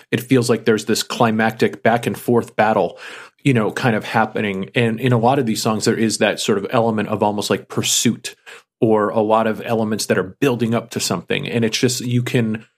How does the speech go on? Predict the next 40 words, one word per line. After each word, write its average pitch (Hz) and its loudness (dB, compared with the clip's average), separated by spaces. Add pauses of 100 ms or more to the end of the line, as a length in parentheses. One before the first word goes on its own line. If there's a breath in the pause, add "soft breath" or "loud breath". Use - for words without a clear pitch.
(260)
picture 220 2
in 113 -2
your 104 -2
head 110 0
what 110 0
it 110 -4
looks 117 0
like 101 0
when 107 -2
the 101 0
orchestra 104 0
is - -4
playing 104 -2
something 90 -8
like 85 -6
that. 87 -4
And 104 -6
so 117 4
it - -2
does 120 2
add 107 0
this 95 -2
layer 107 0
of 185 -2
physicality 117 -2 (560)
in 139 4
a 143 4
way 127 4
that 135 2
I 127 2
think 127 -2
the, 113 2 (300)
you 135 2
know, 104 2
hardest 123 0
of 120 2
metal 117 2
songs 92 -2 (360)
have 107 0
that 104 0